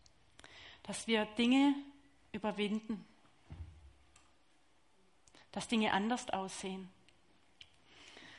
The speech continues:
Es kommt Veränderung, dass wir mehr Dinge mit Gott erleben, zum Beispiel übernatürliche Dinge. Ich glaub, Feuer ist eine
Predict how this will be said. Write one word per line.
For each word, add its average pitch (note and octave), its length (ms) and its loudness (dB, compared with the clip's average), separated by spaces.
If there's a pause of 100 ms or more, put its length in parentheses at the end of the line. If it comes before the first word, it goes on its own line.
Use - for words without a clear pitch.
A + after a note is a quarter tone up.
(540)
Es - 80 -14
kommt A#3 240 4
Veränderung, B3 760 4 (2000)
dass G#3+ 160 2
wir A#3 80 6
mehr G3+ 280 6
Dinge G3+ 280 2
mit G3 180 -2
Gott G3+ 160 0
erleben, G#3 460 2
zum G3+ 180 -4
Beispiel F#3+ 400 -2
übernatürliche G3+ 760 -4
Dinge. F#3 360 -8 (1500)
Ich - 220 2
glaub, A#3+ 240 6
Feuer D#4 520 6 (760)
ist - 280 -2
eine A#3+ 320 8